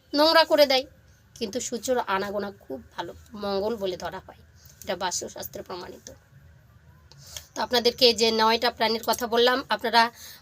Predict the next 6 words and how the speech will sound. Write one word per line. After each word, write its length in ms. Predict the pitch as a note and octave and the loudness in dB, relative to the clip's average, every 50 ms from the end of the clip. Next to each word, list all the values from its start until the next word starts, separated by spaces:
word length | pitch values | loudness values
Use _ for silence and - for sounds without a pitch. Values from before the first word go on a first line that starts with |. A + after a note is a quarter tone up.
| - A3+ G3+ F#3 | -16 -14 -12 -4
গৃহে 240 | G#3+ A#3+ B3+ A#3+ C#4 | -2 2 4 6 6
আসলে 340 | C4 B3 A#3 - C4 B3+ B3+ - | 6 6 4 2 0 0 0 2
অবশ্যই 520 | - G#3+ A3 B3 A#3 - - C4 C#4+ F4 A4 - - - _ _ _ - - _ _ - | 0 0 0 0 0 2 4 4 4 4 4 0 -6 -16 _ _ _ -20 -20 _ _ -10
তাদেরকে 340 | G#3+ G3+ G#3 G3 - G#3 | -6 -6 -4 -2 -2 -2
তাড়াবেন 440 | G3+ - G#3+ G3 G3 G3 F#3+ G#3 G3+ | 0 0 2 2 2 2 0 0 -2
না, 280 | G#3 A3 A3+ A#3 A#3+ | 0 0 0 0 -2